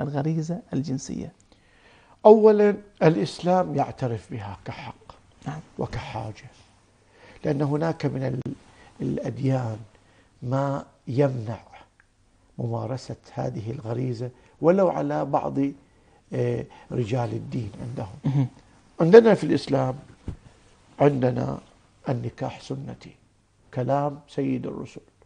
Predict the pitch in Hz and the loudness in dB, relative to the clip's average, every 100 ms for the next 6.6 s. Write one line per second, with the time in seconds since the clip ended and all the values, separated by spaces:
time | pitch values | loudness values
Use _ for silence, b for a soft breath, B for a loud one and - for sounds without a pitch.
0 | _ _ _ _ - 127 131 139 117 - | _ _ _ _ -6 -4 -2 -4 -6 -8
1 | - - - - _ _ _ _ _ _ | -10 -14 -18 -20 _ _ _ _ _ _
2 | _ _ 185 254 262 226 269 247 214 214 | _ _ 12 12 12 10 8 8 0 -2
3 | 180 214 220 208 170 160 143 135 131 127 | -4 -2 -2 -2 -4 -4 -8 -10 -14 -18
4 | _ _ _ _ - 247 254 233 185 208 | _ _ _ _ -4 2 6 8 8 6
5 | 233 170 - 202 185 139 139 156 180 131 | 4 2 0 0 0 -2 -4 0 0 0
6 | 104 - 170 180 196 | -4 -4 -4 -2 -6